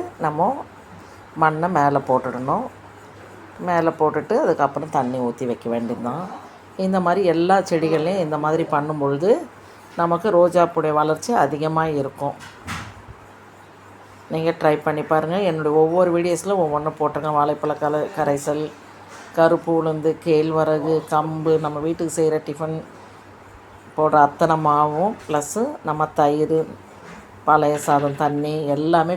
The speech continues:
கொடுத்துருக்கேன். இன்னைக்கு வந்து நம்ம அந்த மாதிரி கொடுத்துருக்குறோம். எல்லாருமே லாங் வீடியோவா கொடுங்க. ரோஜா செடி வளர்ப்பு பத்தின்னு சொல்லியிருந்தீங்க. அதே மாதிரி இதுல அவ்வளோ பூச்சி தாக்குதல் இருக்காது. அப்படி பூச்சி தாக்குதல் இருந்தா நீம் ஆயிலும்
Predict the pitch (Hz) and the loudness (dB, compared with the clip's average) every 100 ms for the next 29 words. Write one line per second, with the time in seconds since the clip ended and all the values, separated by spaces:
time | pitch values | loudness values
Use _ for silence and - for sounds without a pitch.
0 | 175 143 147 139 147 185 - - - - | -2 -2 -2 -4 -2 -4 -4 -12 -20 -20
1 | - - - - - - - - - - | -20 -20 -20 -20 -20 -20 -20 -20 -20 -6
2 | 180 185 170 170 165 160 175 160 151 147 | -2 0 -2 0 -2 -2 -2 -2 -2 0
3 | 151 151 139 139 139 143 143 143 - - | -2 -2 -4 -4 -6 -6 -8 -8 -14 -20
4 | - - - - - 175 175 175 175 185 | -20 -20 -20 -20 -10 -4 0 2 2 2
5 | 170 160 175 170 160 160 160 160 156 151 | 4 2 2 0 2 2 2 0 -4 -2
6 | 156 165 139 - - - - 143 160 170 | 0 0 -2 -8 -16 -20 -18 -4 -2 2
7 | 180 170 160 156 156 160 151 147 156 170 | 0 0 2 2 2 -2 -6 -6 -6 -4
8 | 156 151 139 143 147 214 339 - - - | -2 -2 -4 -6 -4 -4 -6 -14 -20 -20
9 | - 170 170 180 190 180 180 175 165 156 | -10 -4 0 0 0 0 0 0 0 0
10 | 190 190 180 170 185 175 165 160 175 165 | -2 -2 -6 -6 0 0 0 -2 -2 -2
11 | 156 156 143 202 214 - 160 165 160 170 | -4 -2 0 0 0 -2 -4 -4 -4 -2
12 | 165 156 156 165 156 180 208 165 165 156 | -2 -2 -2 -6 -2 -2 0 -2 -2 -2
13 | 151 156 220 | -2 -4 -4